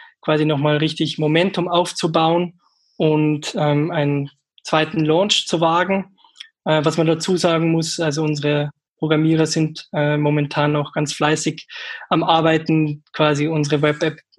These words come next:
noch um einiges besser zu machen. Wir hoffen eben, dass die User Experience quasi im, im zweiten Relaunch um ein Vielfaches jetzt schon mal besser ist. Und genau, im, wir werden dann vers-, natürlich noch versuchen, auf anderen Kanälen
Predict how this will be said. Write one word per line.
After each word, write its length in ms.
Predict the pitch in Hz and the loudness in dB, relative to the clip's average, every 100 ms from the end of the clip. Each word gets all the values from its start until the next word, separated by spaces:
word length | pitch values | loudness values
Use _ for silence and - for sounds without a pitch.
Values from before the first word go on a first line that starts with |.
| - _ | -20 _
noch 240 | 170 143 | -2 0
um 80 | 160 | 0
einiges 400 | 170 156 151 151 | 2 2 0 0
besser 280 | 180 180 - | 0 0 0
zu 140 | - | 0
machen. 500 | 165 160 - 165 160 - - - _ - | 0 0 0 -4 -4 -12 -20 -20 _ -6
Wir 160 | 170 151 | 0 0
hoffen 240 | 156 165 | 0 -2
eben, 200 | 156 151 | -2 0
dass 180 | 147 139 | -2 -4
die 180 | 151 156 | -4 0
User 240 | 160 156 | 2 2
Experience 560 | 143 - 156 147 147 - | 0 -2 0 0 -2 -4
quasi 400 | 151 143 147 156 | -2 -2 -2 -4
im, 180 | 156 170 | -4 -6
im 120 | 160 | -4
zweiten 440 | - 151 151 156 | 0 0 0 -2
Relaunch 560 | 151 151 151 151 - - - - - _ - | -2 0 0 0 -2 -6 -16 -20 -20 _ -4
um 120 | 151 | 0
ein 160 | 147 | 0
Vielfaches 580 | 139 165 160 160 156 - | 0 -4 0 -2 -2 -4
jetzt 180 | 151 143 | -4 -4
schon 120 | 151 | -2
mal 100 | 147 | 0
besser 320 | 160 185 175 | 0 0 2
ist. 320 | 185 202 - _ _ - | 0 -2 -6 _ _ -8
Und 640 | 165 165 160 160 160 160 - | 0 2 2 2 0 -4 -4
genau, 400 | 185 185 160 147 - - | 0 2 2 -2 -10 -4
im, 520 | 170 151 151 147 139 _ _ _ _ _ _ - | 0 2 0 -2 -6 _ _ _ _ _ _ -6
wir 100 | 160 - | -6 -4
werden 240 | 180 160 160 | 0 2 2
dann 160 | 156 | 2
vers-, 180 | 151 156 | 0 0
natürlich 480 | 160 156 151 190 175 | 2 2 2 2 2
noch 120 | 165 | 0
versuchen, 420 | 160 - 180 170 | -2 0 0 0
auf 160 | 160 190 | -2 -2
anderen 320 | 196 196 180 | 0 0 -2
Kanälen 640 | - 175 180 175 175 170 | 0 0 2 2 0 -4